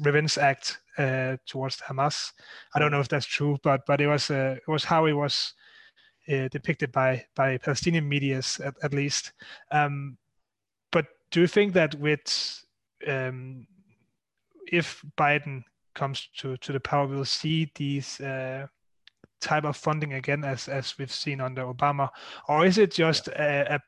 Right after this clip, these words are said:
Speaker 1: picture of Obama that is not, uh, uh, a true picture, so to say?
Speaker 2: Yeah, I mean, I already, uh,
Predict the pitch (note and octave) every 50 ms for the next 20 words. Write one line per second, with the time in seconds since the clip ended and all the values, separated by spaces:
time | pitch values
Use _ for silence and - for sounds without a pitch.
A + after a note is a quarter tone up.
0 | - - F3 E3+ - - E3 D3 C3+ C#3 C#3+ C3 D3 C#3+ D3 D3 C#3+ C#3 C3+ C3+
1 | C#3+ C#3 C3+ - - D3+ C#3+ D3 D3+ - - - - - - - _ _ _ _
2 | _ - C#3 C3+ B2+ - - D3 C#3+ C#3 C3+ C3 - _ _ _ _ _ _ _
3 | _ _ _ _ _ _ _ _ _ - _ _ _ _ - - _ _ _ _
4 | _ _ - D3 - - - F3+ F3 E3+ - - D3+ C3 - - C#3 C3 - -
5 | C3+ C3 B2 C#3 C3+ C3 C3 _ _ _ _ _ _ _ _ _ _ - A#2+ G#2
6 | F#2+ - C#3+ C3+ C3 C3+ C3 - B2 - _ _ - _ _ - - _ _ _
7 | _ _ _ - C3+ C#3+ C#3+ D3 D3+ C3 C3 G#2+ F#2 _ _ _ _ _ _ _
8 | _ _ _ _ _ _ _ _ _ B2 A2+ G2+